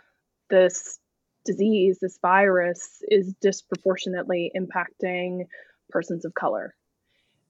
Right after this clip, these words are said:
And we worked very, very hard to ensure that the health and safety of our visitors was first and foremost in, in reopening. And we reached out to our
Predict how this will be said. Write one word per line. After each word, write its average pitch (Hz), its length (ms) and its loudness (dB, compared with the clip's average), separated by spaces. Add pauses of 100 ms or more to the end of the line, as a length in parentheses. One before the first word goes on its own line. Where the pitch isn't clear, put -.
And 202 440 2
we 233 280 6
worked 202 680 4 (320)
very, 208 360 6
very 190 300 2
hard 185 680 2 (360)
to 185 480 6
ensure 190 640 2
that - 160 -6
the - 80 -4
health 180 280 -2
and 175 120 -2
safety 185 560 0
of 185 120 -2
our 180 120 0
visitors 175 880 -6
was 185 580 -2 (760)
first 190 280 4
and 185 140 -2
foremost 175 800 -6 (180)
in, 185 640 -4
in 190 160 -4
reopening. 185 680 2 (340)
And 185 400 0
we 190 320 4
reached 190 320 4
out 190 240 4 (140)
to 190 300 6
our 180 400 2